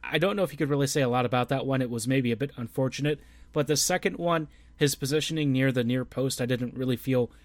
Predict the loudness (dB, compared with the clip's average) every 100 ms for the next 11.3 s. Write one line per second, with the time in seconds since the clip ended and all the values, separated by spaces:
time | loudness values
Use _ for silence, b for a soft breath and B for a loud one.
0 | b -4 -2 -2 -2 0 0 -2 -8 -4
1 | 0 0 -2 -10 b b b 0 2 2
2 | 2 0 -4 -4 0 0 0 -2 -4 -2
3 | -2 -2 -2 0 0 0 -6 -16 b b
4 | b 2 4 4 4 0 2 0 -2 -6
5 | -6 0 0 0 -4 -4 -4 -2 -2 -2
6 | -4 -8 b b 2 4 2 -2 -4 -4
7 | -2 -2 -2 -4 -4 -6 -6 -2 2 4
8 | 2 -4 B B 0 2 0 -4 -4 -4
9 | -2 -2 0 0 2 0 2 0 -2 b
10 | b -2 0 0 -2 -2 -2 -2 -2 -4
11 | -2 -4 -6